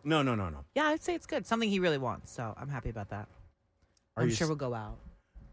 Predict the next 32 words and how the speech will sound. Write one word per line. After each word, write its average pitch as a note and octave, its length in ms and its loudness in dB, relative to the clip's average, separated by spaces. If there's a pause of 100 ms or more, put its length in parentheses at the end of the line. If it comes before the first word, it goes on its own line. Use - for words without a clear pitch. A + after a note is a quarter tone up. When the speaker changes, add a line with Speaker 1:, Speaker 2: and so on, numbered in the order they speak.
(120)
Speaker 1:
are A2+ 60 4
you A2+ 100 6
spending G#2+ 320 6
some G2+ 160 2
dough? A2 280 6 (1200)
Speaker 2:
Yeah, D#3 200 6 (400)
I D#4+ 80 4
guess. G3+ 580 4 (380)
Speaker 1:
I'm D#3 100 6
Speaker 2:
I G3 60 8
Speaker 1:
not, G#3 80 6
Speaker 2:
mean G3 360 6
Speaker 1:
I'm F3+ 100 8
not B3 140 6
trying G#3+ 200 6
to D#3+ 60 4
find E3 200 6
out C#3+ 140 6
what B2+ 100 -2
you're A2+ 100 -2
getting A#2+ 260 4
him, F2 120 -2
so G2+ 240 2 (960)
I'm C#3 120 4
just D3+ 160 4
Speaker 2:
I'm C#3 60 0
Speaker 1:
trying D#3+ 200 6
Speaker 2:
not, A#2 180 2
Speaker 1:
to - 60 -6
Speaker 2:
I'm C#3+ 80 4
not D3 160 4
worried. B2+ 460 -2